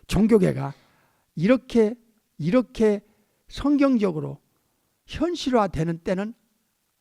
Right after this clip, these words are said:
지구 역사 이래로 없었어요. 하나님께서 아담에게 준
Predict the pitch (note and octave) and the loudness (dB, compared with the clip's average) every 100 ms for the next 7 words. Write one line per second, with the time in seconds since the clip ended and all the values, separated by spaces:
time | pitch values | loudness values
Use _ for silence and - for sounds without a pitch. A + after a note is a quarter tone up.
0 | _ - G3+ G#3+ F3+ E3 - E3 D3 C#3 | _ -8 -4 0 0 -2 -8 -12 -10 -10
1 | B2+ B2+ _ _ _ _ _ _ _ _ | -12 -16 _ _ _ _ _ _ _ _
2 | - C3 C3 A#2+ G#2+ F2 C#2+ _ _ _ | -8 -6 -6 -10 -12 -20 -20 _ _ _
3 | _ _ _ _ _ _ _ _ _ _ | _ _ _ _ _ _ _ _ _ _
4 | _ _ - A#3 C#4 C#4 C4 G3 G3 G3 | _ _ -6 2 4 4 2 0 2 2
5 | A3 G#3+ G3 D3+ E3 D3+ | 2 2 0 -2 -6 -8